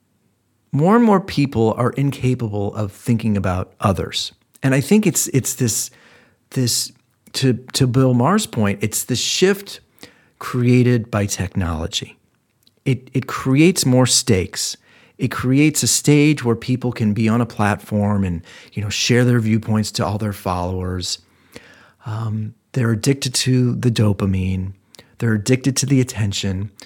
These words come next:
Consequences don't matter. I mean, this, this Kyrie Irving story, it's all laid out right there. It's, it's summing up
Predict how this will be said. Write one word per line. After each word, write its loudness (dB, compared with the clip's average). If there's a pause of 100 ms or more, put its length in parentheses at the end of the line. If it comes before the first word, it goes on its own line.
(220)
Consequences 2
don't 2
matter. -2
I -20
mean, 0
this, 0
this 0
Kyrie 4
Irving 2
story, 2
it's 0
all 2 (200)
laid 2
out 0
right 0
there. -4 (880)
It's, 0
it's -4 (200)
summing 4
up 0